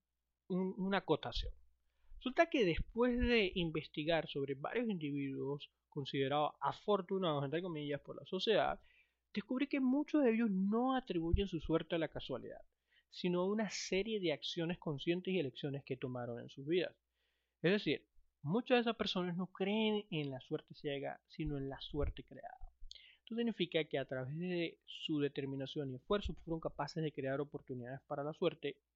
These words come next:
y atraerlas a sus vidas. Ok, te decía que en mil novecientos setenta y ocho el neurólogo doctor James Austin, en su libro Chase, Chance and Creativity, The Lucky Art of Novelty, propuso que habían cuatro tipos de suerte.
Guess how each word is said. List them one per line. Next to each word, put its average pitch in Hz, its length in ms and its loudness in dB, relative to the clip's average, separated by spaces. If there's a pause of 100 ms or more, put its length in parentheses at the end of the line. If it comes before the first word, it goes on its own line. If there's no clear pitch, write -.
y 185 300 -6
atraerlas 110 480 -10
a 131 60 -10
sus 165 160 -4
vidas. 220 260 0 (360)
Ok, 202 120 2 (240)
te 180 80 4
decía 180 320 10
que 190 220 2
en 147 100 0
mil 147 140 2
novecientos 151 420 0
setenta 147 380 -2
y 139 100 0
ocho 185 400 0
el 147 260 -4
neurólogo 170 460 0
doctor 135 460 -2
James 151 320 -6
Austin, 139 580 -2
en 139 160 -10
su 135 160 -10
libro 143 720 -2
Chase, 131 480 -2
Chance 123 320 -6
and 104 160 -10 (160)
Creativity, 214 480 0
The 156 100 -2
Lucky 139 380 -6
Art 120 220 -4
of - 180 -14
Novelty, 160 540 -6 (500)
propuso 208 500 0
que - 120 0
habían 170 320 2
cuatro 151 320 0
tipos 131 340 -10
de 135 60 -8
suerte. - 400 2